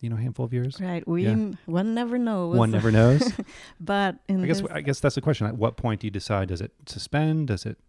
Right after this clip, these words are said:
Speaker 1: sit on the floor? Yeah.
Speaker 2: Now I'm really, I'm trying, and I think it's the first time I've ever done that, decide in advance that they're all gonna be hanging and trying to make a body of work for a, a show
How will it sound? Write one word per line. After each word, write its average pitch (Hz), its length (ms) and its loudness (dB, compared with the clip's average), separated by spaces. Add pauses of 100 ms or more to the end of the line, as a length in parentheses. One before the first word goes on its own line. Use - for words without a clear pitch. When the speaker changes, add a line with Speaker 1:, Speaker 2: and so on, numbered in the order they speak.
Speaker 1:
sit - 180 -10
on 110 80 -8
the 110 60 -12
floor? 139 420 -4
Yeah. 135 140 -2
Speaker 2:
Now 233 340 -2
I'm 180 200 -2
really, 208 360 -4 (320)
I'm 170 200 -6
trying, 190 520 -8
and 175 160 -6
I 180 60 -6
think 208 240 -6
it's 208 120 -12
the 196 80 -6
first - 240 -12
time 185 220 -6
I've 175 140 -6
ever 165 200 -8
done 165 260 -8
that, 156 220 -8 (200)
decide 165 560 -8
in 156 140 -8
advance 160 540 -8
that 147 180 -10
they're 135 140 -8
all 147 180 -6
gonna 156 220 -8
be 143 100 -10
hanging 175 600 -8
and 190 140 -8
trying 151 240 -12
to 160 100 -12
make 131 220 -12
a 139 60 -12
body 120 320 -12
of 139 160 -16
work 113 440 -14
for 143 340 -10
a, 147 80 -10 (220)
a 160 40 -6
show 139 480 -12